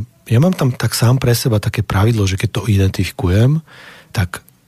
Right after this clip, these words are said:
niečo urobím inak. A keď to sa stane a to sa mi podarí, tak to mi väčšinou ukáže, že čo môžem urobiť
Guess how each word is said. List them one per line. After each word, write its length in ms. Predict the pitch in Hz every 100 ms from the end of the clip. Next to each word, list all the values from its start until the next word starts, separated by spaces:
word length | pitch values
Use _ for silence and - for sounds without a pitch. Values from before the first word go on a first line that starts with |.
| _ _ -
niečo 400 | 95 139 - 110
urobím 400 | 107 107 98 92
inak. 560 | - 95 78 - - - _ _ _ _ _ _ _ _ _ _ _ _ _ - - - -
A 80 | -
keď 240 | 113 - -
to 160 | 220
sa 160 | - 131
stane 400 | - - 180 131
a 140 | 87
to 100 | 92
sa 80 | -
mi 160 | 107 107
podarí, 720 | - 85 90 98 135 180 196 -
tak 240 | 101 -
to 160 | - 208
mi 80 | 202
väčšinou 400 | 131 - 156 107
ukáže, 720 | 107 - 135 139 156 165 - _
že 160 | 123 104
čo 240 | - 156
môžem 280 | 156 127 120
urobiť 440 | 127 123 117 110